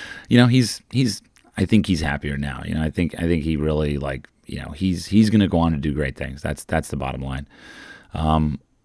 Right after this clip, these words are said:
learning to embrace failure. It makes us better. Swallow your ego. Okay, that's not a question, but I agree. Um, if you could swap one area of your game with a pro, what would it be and who with?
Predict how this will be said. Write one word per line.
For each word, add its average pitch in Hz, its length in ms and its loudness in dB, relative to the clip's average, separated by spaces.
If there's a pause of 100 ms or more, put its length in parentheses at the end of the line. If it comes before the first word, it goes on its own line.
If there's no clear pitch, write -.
(140)
learning 127 300 8
to 117 140 6
embrace 92 320 6
failure. 78 340 4
It 65 80 -4
makes 90 240 2
us 90 100 -2
better. 73 320 -2
Swallow 90 380 0
your 85 180 2
ego. 71 300 -2 (1040)
Okay, 80 300 -2
that's 87 160 -2
not 104 100 2
a 101 40 -2
question, 107 380 -2
but 76 120 -4
I 85 100 -2
agree. 95 400 2 (540)
Um, 90 420 2
if 90 100 0
you 131 160 2
could 117 200 2
swap 98 300 -2
one 107 300 4
area 98 320 2
of 85 80 2
your 92 120 4
game 85 320 2
with 82 100 2
a 76 60 -2
pro, 76 420 2
what 82 300 2
would 90 100 2
it 78 100 0
be 78 380 0
and 76 160 -2
who 78 120 2
with? 73 460 -2